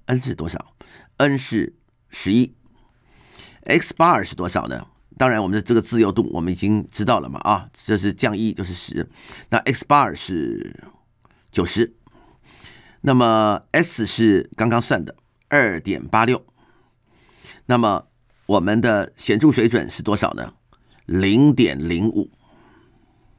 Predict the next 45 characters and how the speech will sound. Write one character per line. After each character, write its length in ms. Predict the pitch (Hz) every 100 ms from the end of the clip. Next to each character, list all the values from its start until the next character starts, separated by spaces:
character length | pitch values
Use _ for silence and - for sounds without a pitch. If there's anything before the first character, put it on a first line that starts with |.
| _ _ _ _ _ _ _ _ -
好， 320 | - 110 - _ _ _
那 120 | 113
现 200 | - 123
在 220 | 117 - _ _ _ _
我 120 | 113
们 80 | 131
也 120 | 147
知 120 | 92 113
道 220 | 107 - _ -
这 160 | 110
个 80 | 78
是 140 | -
没 460 | 85 90 90 90 127
有， 440 | 123 71 57 - - _ _ - - _ _ _ _ -
没 200 | 104 131
有 140 | 131
超 240 | - 104
过 320 | 98 104 - _ _ _ _ _
三 180 | - 104
十 220 | 107 55
的， 100 | - - _ _ -
那 100 | 107
就 100 | 104
是 140 | 98
用 200 | 98 101 -
小 180 | -
样 180 | 101 95
本， 160 | 87 - _ - _
用 200 | 98 71
T 220 | - 143
检 180 | 131 -
定， 220 | 101 90 - _ - -
因 160 | - 127
为 200 | 120 -
它 240 | - 101 - -
原 240 | 85 104
来 80 | 87
是， 240 | - - _
原 160 | - 107
来 160 | 110 85
是 200 | - 87
设 260 | - 120
为 180 | - 78
常 240 | - -
态 200 | 85 95